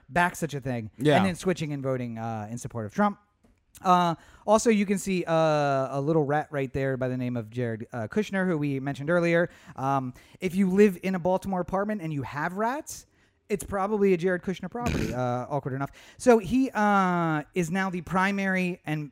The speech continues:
Speaker 1: m-, mainly the sole advisor to the president. Um, it has been, uh, reported that he has basically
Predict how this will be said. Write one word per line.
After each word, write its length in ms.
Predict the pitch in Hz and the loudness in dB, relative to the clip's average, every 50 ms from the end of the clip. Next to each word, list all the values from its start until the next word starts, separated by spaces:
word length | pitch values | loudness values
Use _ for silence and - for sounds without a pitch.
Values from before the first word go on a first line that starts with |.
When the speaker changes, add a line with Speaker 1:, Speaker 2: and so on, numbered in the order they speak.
| - 135 | -12 -12
Speaker 1:
m-, 220 | 131 143 139 - | -10 -10 -10 -8
mainly 380 | 143 143 160 170 170 165 156 147 | -4 -4 -2 -2 -2 -4 -6 -8
the 100 | 131 135 | -8 -10
sole 640 | - - - - 208 196 185 175 156 139 123 110 - - | -10 -10 -4 2 4 6 6 6 4 2 -2 -6 -8 -10
advisor 500 | 160 143 131 139 135 135 131 123 139 131 | -10 -8 -6 -4 -4 -4 -6 -6 -8 -8
to 100 | - 127 | -8 -10
the 100 | 113 110 | -10 -4
president. 480 | - 185 202 180 190 196 202 202 202 - _ _ - _ _ _ | -2 0 0 0 0 -2 -4 -4 -6 -8 _ _ -20 _ _ _
Um, 600 | - 147 151 156 151 147 143 139 135 131 131 131 - - - _ _ - | -6 -4 -2 0 0 -2 -2 -4 -6 -8 -10 -10 -14 -20 -20 _ _ -4
it 120 | 180 170 | -2 -2
has 120 | 160 156 | -2 -4
been, 260 | 135 143 160 156 160 - - | -4 -4 -4 -4 -6 -8 -8
uh, 340 | 151 143 139 139 135 131 131 | -6 -4 -4 -4 -2 -2 -2
reported 520 | 127 139 143 - - 165 160 160 160 143 135 | -2 -4 -6 -4 -4 -4 -2 -2 -4 -4 -4
that 260 | 143 139 135 135 - _ _ - | -4 -4 -4 -6 -10 _ _ -20
he 320 | - - - 202 214 208 | -14 -8 -4 -2 -2 -2
has 300 | 175 175 185 170 147 131 | -2 -4 -6 -6 -8 -6
basically 600 | - 170 165 170 151 170 143 143 151 147 135 123 | -4 -4 -4 -4 -4 -6 -6 -6 -6 -6 -6 -8